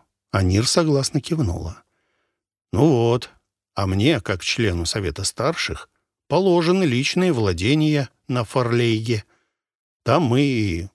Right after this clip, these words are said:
разместим свое производство. Саймира ненадолго задумалась и вновь кивнула. Все это разумно, если бы не одно «но». И ты знаешь, кого я имею в виду.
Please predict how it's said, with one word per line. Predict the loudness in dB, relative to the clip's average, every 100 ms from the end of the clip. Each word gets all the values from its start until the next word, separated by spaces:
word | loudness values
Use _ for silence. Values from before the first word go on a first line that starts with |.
| _
разместим | -2 0 0 -2 -2 -2
свое | 0 0 0 0
производство. | -2 -2 -2 -4 -6 -8 -10 _ _ _ _
Саймира | -2 0 2 2 2 2 2 2
ненадолго | 2 2 2 0 0 0
задумалась | 2 2 2 2 4 2 0
и | 0
вновь | 0 0 -2
кивнула. | -4 0 0 0 -4 -6 -10 -16 _ _ _ -12
Все | -4 2 2
это | 2 2
разумно, | 0 0 0 0 0 -2 -6 _ _ _ _ _ _ _
если | 0 2 2
бы | 2 2
не | 2
одно | 2 0 0 2
«но». | 2 0 -2 -6 _ _ _ _ _
И | -2
ты | 0 0
знаешь, | 2 2 0 -2 -6 _ _
кого | -2 2 2
я | 0 0 0
имею | 0 0 0 -2
в | -2
виду. | -4 -4 -6 -8